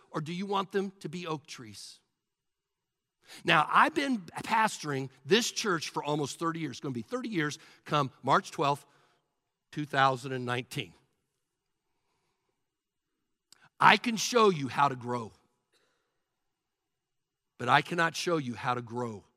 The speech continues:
quickly. Time is the component. Paul talked about this in Galatians four nineteen. "My dear children, once again,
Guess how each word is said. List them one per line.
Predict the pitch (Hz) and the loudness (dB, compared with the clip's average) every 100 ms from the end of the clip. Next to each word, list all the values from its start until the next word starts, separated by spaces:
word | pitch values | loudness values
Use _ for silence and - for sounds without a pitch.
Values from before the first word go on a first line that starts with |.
| _ _ | _ _
quickly. | - 104 - 90 - _ _ _ _ _ _ _ _ _ _ _ _ _ _ _ _ _ _ _ _ _ - | -16 -16 -16 -20 -20 _ _ _ _ _ _ _ _ _ _ _ _ _ _ _ _ _ _ _ _ _ -12
Time | - - 190 185 147 113 87 _ _ _ | -4 4 6 6 4 -4 -12 _ _ _
is | 127 110 | -8 -6
the | 117 | -12
component. | - 117 - 117 107 95 92 - - _ _ _ _ _ _ _ _ _ _ _ _ - - | -12 -14 -14 -16 -14 -16 -20 -20 -20 _ _ _ _ _ _ _ _ _ _ _ _ -20 -6
Paul | - 175 185 | 2 4 2
talked | - 127 - | 0 -4 -4
about | 107 104 - | -12 -12 -14
this | 113 - - - _ - | -18 -14 -14 -16 _ -10
in | 123 | -8
Galatians | 120 139 151 - 147 - | -4 -2 -2 -2 -6 -6
four | - 180 147 | 2 4 4
nineteen. | 135 135 - 151 123 - - | 0 -4 -6 -6 -6 -10 -6
"My | 131 139 | 0 0
dear | 127 151 196 202 | 0 2 4 4
children, | 196 - 214 202 151 110 - _ _ - | 2 2 2 2 -2 -6 -12 _ _ -2
once | 220 269 269 - | 2 2 0 -2
again, | 208 151 147 208 147 | -4 -4 0 2 2